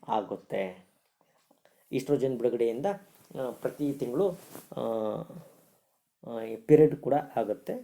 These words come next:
ಅದನ್ನು ನಮ್ಮ ಮುಂದಿನ ಯಾವಾಗಾರ ನೋಡೋಣ ಸ್ನೇಹಿತರೆ.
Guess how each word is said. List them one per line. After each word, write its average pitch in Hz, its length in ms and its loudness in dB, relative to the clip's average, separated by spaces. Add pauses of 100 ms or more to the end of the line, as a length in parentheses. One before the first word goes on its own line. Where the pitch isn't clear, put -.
(100)
ಅದನ್ನು 110 500 -2
ನಮ್ಮ 107 200 -6
ಮುಂದಿನ 113 280 -2
ಯಾವಾಗಾರ 107 520 0
ನೋಡೋಣ 104 440 -4
ಸ್ನೇಹಿತರೆ. - 640 -10